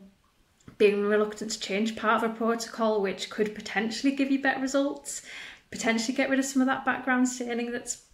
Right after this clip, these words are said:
plaguing you. And so I think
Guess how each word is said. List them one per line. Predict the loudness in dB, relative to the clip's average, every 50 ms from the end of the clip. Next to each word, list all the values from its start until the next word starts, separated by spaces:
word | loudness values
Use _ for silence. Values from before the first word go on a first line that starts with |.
| -18 -18 -18 -18 _ -20 -20 -20 -20 -12
plaguing | -4 0 2 2 4 4 2 2 2
you. | 2 2 4 4 4 2
And | 2 2 0 -2 -4 -8 -14 -16 -16 -16 -8 0
so | 2 4
I | 6
think | 8 8 8 6 6 2 -8 -10